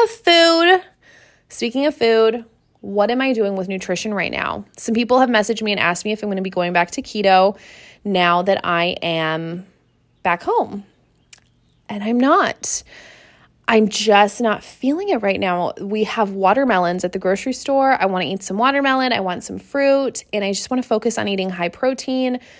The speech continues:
So that is the direction I am headed right now. So I'm gonna kinda go back to tracking to some degree, eating very high protein. I have a lot of recipes saved. I'm gonna be emailing out my favorites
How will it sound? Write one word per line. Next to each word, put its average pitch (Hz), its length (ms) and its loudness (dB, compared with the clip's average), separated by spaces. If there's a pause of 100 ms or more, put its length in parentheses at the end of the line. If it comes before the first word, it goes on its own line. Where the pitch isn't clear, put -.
(320)
So 226 440 6
that 208 400 2
is 285 100 -2
the 277 120 -2
direction 233 460 0
I 190 180 -2
am 202 120 0
headed 185 260 -2
right 170 200 -2
now. - 180 -4
So 185 160 -4
I'm 190 220 -2
gonna 214 180 -2
kinda 202 240 -4
go 196 100 2
back 190 200 0
to 277 100 -4
tracking 208 540 -4
to 240 120 -2
some 214 240 -4
degree, 269 400 2 (560)
eating 196 300 2
very 190 360 2
high 320 180 0
protein. 262 580 -2
I 202 140 -2
have 196 140 -2
a 196 40 2
lot 196 420 4
of 277 100 0
recipes 269 540 -4
saved. 226 440 2
I'm 220 80 -6
gonna 247 180 0
be 302 220 -2 (120)
emailing 233 480 -2
out 202 540 0 (180)
my 202 260 0
favorites 208 1000 0